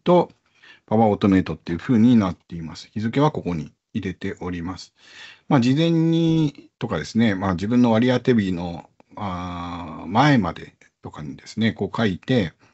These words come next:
予約投稿しておくと、そこでこう、朝七時、えっと、限定記事共有みたいなのがあってですね、入れておくとこう出てきますね。で、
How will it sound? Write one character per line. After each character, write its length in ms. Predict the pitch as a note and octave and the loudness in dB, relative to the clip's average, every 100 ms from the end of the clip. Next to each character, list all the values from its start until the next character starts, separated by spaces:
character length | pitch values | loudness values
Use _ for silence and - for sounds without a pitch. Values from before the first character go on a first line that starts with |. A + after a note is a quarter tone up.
| _ _ _ | _ _ _
予 200 | A2+ G#2+ | -2 2
約 300 | A#2+ B2 B2+ | 2 2 0
投 200 | A#2+ A#2+ | 2 0
稿 160 | - D2+ | 0 -8
し 80 | - | -8
て 80 | E2 | -10
お 80 | |
く 100 | - | -8
と、 200 | - B2 | -2 -2
そ 140 | F2 G2 | -2 -4
こ 100 | A#2 | 0
で 140 | A#2 | 0
こ 300 | - G2 F#2+ | 0 -2 -4
う、 40 | - - - - - | -10 -20 -20 -20 -6
朝 240 | C#3 G#2+ | -4 -2
七 240 | - - G#2 | -4 -4 -6
時、 180 | D2+ - _ _ _ _ _ _ _ _ | -6 -16 _ _ _ _ _ _ _ _
え 160 | G2 F2+ | -12 -12
っ 60 | - | -12
と、 280 | F2+ E2+ E2 | -12 -10 -4
限 260 | A#2 C#3+ | 0 2
定 480 | C#3 - C#3+ C#3 - - - _ _ _ _ _ _ _ | 0 0 2 0 -2 -12 -20 _ _ _ _ _ _ _
記 100 | B2 | -8
事 140 | A#2+ A#2 | -6 -2
共 280 | C3+ G#2 | 2 2
有 260 | E2 D2 - - | 0 -4 -10 -12
み 80 | D#2+ | -10
た 120 | D2+ | -10
い 40 | |
な 80 | C#2 | -10
の 80 | C#2+ | -14
が 80 | - | -18
あ 40 | |
っ 20 | |
て 140 | - D2 | -18 -18
で 60 | |
す 140 | - G#2 | -8 -4
ね、 240 | A2+ A2+ - | -4 -4 -10
入 160 | G2+ | -8
れ 80 | F#2 | -8
て 80 | F#2 | -10
お 40 | |
く 60 | F2+ | -12
と 120 | F2 | -12
こ 160 | - F2+ | -8 -6
う 60 | |
出 100 | D#2 | -6
て 120 | F2 D2 | -8 -12
き 120 | D2 | -14
ま 80 | D#2 | -14
す 140 | - | -6
ね。 200 | G2 G#2+ _ _ _ _ _ _ _ _ _ _ _ _ _ _ _ - - - - _ - | -6 -6 _ _ _ _ _ _ _ _ _ _ _ _ _ _ _ -20 -20 -20 -20 _ 2
で、 240 | D#3 - | 2 2